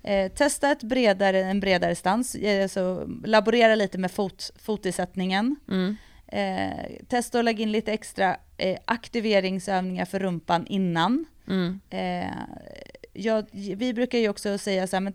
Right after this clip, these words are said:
Speaker 1: att testa det här att skruva fast, se, se till att fötterna sitter fast i underlaget och att du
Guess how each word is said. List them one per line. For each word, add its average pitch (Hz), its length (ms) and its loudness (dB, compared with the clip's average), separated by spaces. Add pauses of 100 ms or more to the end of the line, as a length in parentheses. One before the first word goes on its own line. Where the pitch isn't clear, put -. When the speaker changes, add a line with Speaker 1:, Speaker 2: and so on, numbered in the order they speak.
(160)
Speaker 1:
att - 200 -4
testa 202 300 -2
det 196 60 2
här 180 160 6
att 180 160 -6 (320)
skruva 214 500 2
fast, - 400 2
se, 233 140 -2
se 254 120 2
till 262 200 2
att 226 140 4
fötterna 202 400 -2
sitter 196 220 -2
fast - 360 4
i 254 60 4
underlaget 185 680 4
och - 200 -4
att 196 120 -2
du 196 180 2